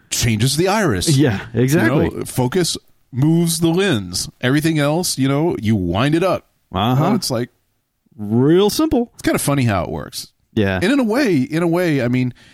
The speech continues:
Speaker 1: it's kinda cool, but I, I, I guess all that's negated by the fact that, you know,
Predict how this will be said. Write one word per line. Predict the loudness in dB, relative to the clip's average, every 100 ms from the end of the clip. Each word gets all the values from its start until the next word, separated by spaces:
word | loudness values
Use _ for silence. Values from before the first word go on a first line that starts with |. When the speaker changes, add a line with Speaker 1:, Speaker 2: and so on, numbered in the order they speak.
| _
Speaker 1:
it's | -6 -4
kinda | -2 -2
cool, | 0 0 0
but | 0 -4 -6 -8
I, | -6
I, | -6 -10 -10 -6
I |
guess | -2 -2 0
all | 0
that's | 0 -2 -4
negated | -2 0 0 0 0
by | -4
the | -4
fact | -4 -4 -4 -4
that, | -6
you | -4
know, | -4 -4